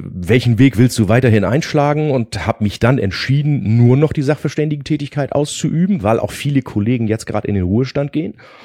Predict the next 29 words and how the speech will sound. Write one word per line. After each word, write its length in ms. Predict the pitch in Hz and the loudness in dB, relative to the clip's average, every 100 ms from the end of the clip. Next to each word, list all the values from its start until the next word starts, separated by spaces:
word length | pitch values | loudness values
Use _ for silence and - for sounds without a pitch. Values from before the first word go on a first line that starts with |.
| - - - | -20 -20 -10
dass 140 | - 87 | -8 -2
das 200 | 107 - | -2 0
also 220 | 95 90 | -2 0
ein 160 | 82 85 | -4 -6
Vollerwerb 840 | - 113 - 92 87 90 - - _ | 0 2 2 0 0 0 -2 -12 _
bleiben 400 | 90 85 82 82 | -8 -6 -4 -6
kann. 300 | - 139 190 - - | -4 -2 -2 -8 -4
Hab 140 | 113 | -2
das 140 | 107 - | -2 -2
Küchenstudio 760 | 156 131 - 110 104 107 101 | 0 0 0 -2 2 4 4
an 300 | 101 92 92 | 2 -2 -4
einen, 300 | 82 85 87 | -4 -4 -4
äh, 440 | - 80 85 82 73 | -4 -4 -2 -2 -4
sehr, 320 | 82 87 101 | -4 0 2
sehr 380 | 87 92 90 90 | 2 2 0 -2
guten 560 | 90 87 113 123 113 - | -6 -2 0 0 -2 -4
Partner 640 | - 101 117 - 135 120 | -6 -2 -2 0 0 2
oder 160 | 92 82 | 0 -2
Bekannten 560 | 85 - 104 113 92 | -4 -4 -4 -4 -4
abgegeben, 680 | - - 185 151 156 156 170 - _ _ _ - - | -4 -2 -4 2 2 2 0 -8 _ _ _ -20 -16
wird 300 | - 92 95 | -8 -4 -2
weitergeführt, 680 | 120 127 117 110 - 123 101 | 0 2 2 0 2 2 2
auch 140 | 135 | 0
in 100 | 127 | 0
meinem 200 | 101 98 | 2 0
Sinne, 260 | 90 110 110 | 0 0 0
klappt 300 | - 107 - | -2 -8 -4
sehr 120 | 90 | -4
gut. 280 | 92 165 - | 0 -2 -2